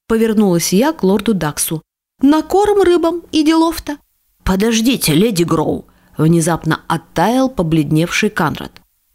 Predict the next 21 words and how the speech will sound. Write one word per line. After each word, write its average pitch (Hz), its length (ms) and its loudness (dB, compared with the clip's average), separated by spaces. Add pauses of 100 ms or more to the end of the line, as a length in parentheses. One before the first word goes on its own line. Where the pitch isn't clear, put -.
«Вспомним 196 600 0
про 254 160 0
вежливость. 165 640 -2 (320)
Давайте 196 480 0
с 254 120 -2
вами 247 220 2
найдем 214 380 2
хороший 214 480 2
выход, 196 420 0 (200)
устраивающий 165 880 -2
всех 285 280 -2
нас. - 360 0 (400)
Моя 160 320 2
голова 165 340 0
стоит 247 360 0
слишком 320 440 2
дорого. 269 380 -2 (360)
Зачем 175 640 0
вам 349 260 0
терять 226 440 0
деньги?» 170 480 0